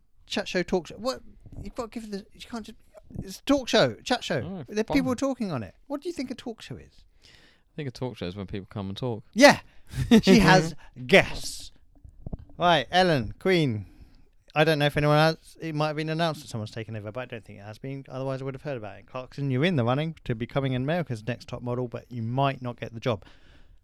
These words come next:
Speaker 1: Question, who should take over from Ellen? As we want someone who is engaging, she can get the best out of them. Look at Graham Norton when he says, "Didn't you have a funny story once about a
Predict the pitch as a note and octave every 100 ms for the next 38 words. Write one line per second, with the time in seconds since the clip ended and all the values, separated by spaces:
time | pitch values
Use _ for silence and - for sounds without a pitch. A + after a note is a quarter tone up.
0 | - A3 F#3+ D3+ A#2+ - G3+ F#3 E3+ -
1 | D#3+ D3 D3 C3 C#3 C3+ B2 G2 - -
2 | - - D#3 D#3 D3+ G#3 - C3+ A#2+ C3
3 | - C3 C#3 C3+ D#3 D#3 D#3+ - - -
4 | _ _ F3+ E3+ D#3 E3+ E3 C3+ A2 G2+
5 | B2+ C3 E3+ - D3+ - E3+ - C#3 A2
6 | A2 F#2+ G2+ G3+ D4 A3 G#3 G3 E3 D3+
7 | C3+ G#2+ G#2+ A2+ B2 A2 - _ B3+ C#4
8 | C4+ G#3+ F3+ D#3 C3+ - C#3 B2+ B2+ C#3
9 | - C#3 C#3 C#3+ C#3 C3+